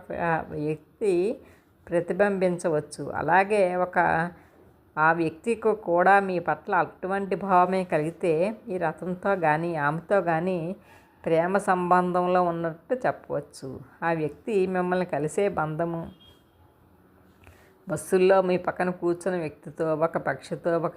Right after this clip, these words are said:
చెట్టుతో, ఒక పువ్వుతో ఉన్న మీ బంధము ఒకటిగానే ఉంటుంది. కేవలం దాన్ని అనుభవిస్తున్న తీవ్రత పరిణామంలోనే మార్పులు ఉంటాయి.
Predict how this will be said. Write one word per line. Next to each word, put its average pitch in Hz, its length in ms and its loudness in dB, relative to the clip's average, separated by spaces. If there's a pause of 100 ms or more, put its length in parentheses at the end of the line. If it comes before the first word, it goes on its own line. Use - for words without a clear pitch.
(140)
చెట్టుతో, 156 520 -4
ఒక 165 200 -4
పువ్వుతో 165 640 -4
ఉన్న 170 280 -2
మీ 151 220 -2
బంధము 160 520 -2
ఒకటిగానే 156 580 -2
ఉంటుంది. 143 640 -6 (800)
కేవలం 190 560 4
దాన్ని 185 300 4
అనుభవిస్తున్న 190 680 0
తీవ్రత 175 500 2
పరిణామంలోనే 170 1000 0
మార్పులు 170 540 0
ఉంటాయి. 139 720 -4